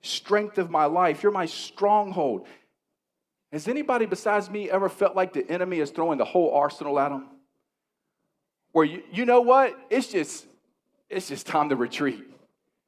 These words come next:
It's time to retreat and get back under the shelter of an almighty God. It's like, "God, I can't handle this, but you can.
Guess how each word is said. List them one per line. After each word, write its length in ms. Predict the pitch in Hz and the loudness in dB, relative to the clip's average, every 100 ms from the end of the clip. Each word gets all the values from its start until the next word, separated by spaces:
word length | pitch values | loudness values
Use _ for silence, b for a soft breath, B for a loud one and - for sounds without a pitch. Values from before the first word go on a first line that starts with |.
| _ _ _ | _ _ _
It's 180 | 233 262 | 0 2
time 300 | - 247 226 | 2 4 6
to 80 | 185 | 4
retreat 540 | 170 - 240 247 240 | 2 -2 -2 -2 -2
and 180 | 175 170 | -6 -4
get 200 | 170 233 | 0 2
back 240 | 220 202 196 | 4 2 0
under 220 | 190 175 | 0 0
the 100 | 147 | -2
shelter 400 | - 185 190 185 | 0 2 4 4
of 80 | 156 | 2
an 80 | |
almighty 420 | 139 165 170 170 160 | 6 4 6 2 4
God. 180 | 175 | 2
It's 80 | 160 | 4
like, 160 | 139 139 | 0 4
"God, 180 | 180 156 | 2 2
I 100 | 165 | -2
can't 280 | - 185 165 | -4 -10 -8
handle 280 | 175 175 | -6 -6
this, 200 | 170 160 | -4 -8
but 180 | - - | -10 -18
you 60 | 135 | -18
can. 260 | - 92 | -18 -18